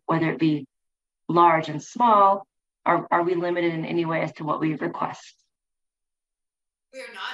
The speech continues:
Speaker 2: They could be large and small. That's originally what I was anticipating in the, in the staff report when I thought it was closer to five thousand square feet.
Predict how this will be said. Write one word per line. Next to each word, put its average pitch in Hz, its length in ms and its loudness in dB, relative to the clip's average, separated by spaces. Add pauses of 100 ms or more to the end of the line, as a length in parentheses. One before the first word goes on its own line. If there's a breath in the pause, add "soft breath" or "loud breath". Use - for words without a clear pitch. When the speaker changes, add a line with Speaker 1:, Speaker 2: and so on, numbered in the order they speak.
(100)
Speaker 2:
They 214 100 -20
could 226 260 -20
be - 180 -20
large 226 220 2
and 220 100 0
small. 220 340 0
That's 208 220 0
originally 196 360 -2
what 196 140 -2
I 185 60 0
was 180 140 -2
anticipating 180 760 -4
in 175 120 -2
the, 165 200 -4
in 165 140 -4
the 160 80 -4
staff 165 340 -4
report 208 400 -2
when 170 140 -6
I 160 80 -6
thought 165 220 -4
it 160 80 2
was 160 120 -2
closer 160 360 -2
to 156 80 -2
five 147 280 -4
thousand 165 300 -2
square 180 260 2
feet. 208 360 -6